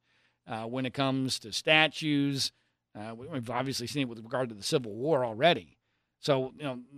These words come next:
the left has basically eliminated the, the South in the Civil War. I, I think eventually we're gonna get to a situation where many of our most prominent founding fathers that don't have hit Broadway musicals named after them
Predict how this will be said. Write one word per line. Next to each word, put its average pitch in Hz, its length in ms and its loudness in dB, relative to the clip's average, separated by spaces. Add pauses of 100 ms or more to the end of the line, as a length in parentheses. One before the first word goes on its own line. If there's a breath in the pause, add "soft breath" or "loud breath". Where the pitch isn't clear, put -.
the 135 80 -12
left 170 240 6
has 135 140 -6
basically 175 540 0
eliminated 151 540 0
the, 139 80 -2
the 131 200 -4
South 147 460 4
in 143 60 -2
the 131 100 0
Civil 131 300 2
War. 143 420 6 (560 soft breath)
I, 151 200 0
I 175 80 4
think 190 180 0
eventually 160 360 0
we're 147 100 -2
gonna 151 160 2
get 151 240 0
to 135 420 2
a 135 60 -12
situation 143 560 -4
where 127 100 0
many 147 260 2
of 131 80 -2
our 123 240 -4 (340)
most 147 240 -4
prominent 151 440 -4
founding 139 340 -6
fathers 147 440 2
that 135 200 -4
don't 277 300 10
have 123 520 -4 (640)
hit 175 240 4
Broadway 147 380 2
musicals 127 520 -6
named 123 240 -6
after 113 300 -4
them 98 320 -12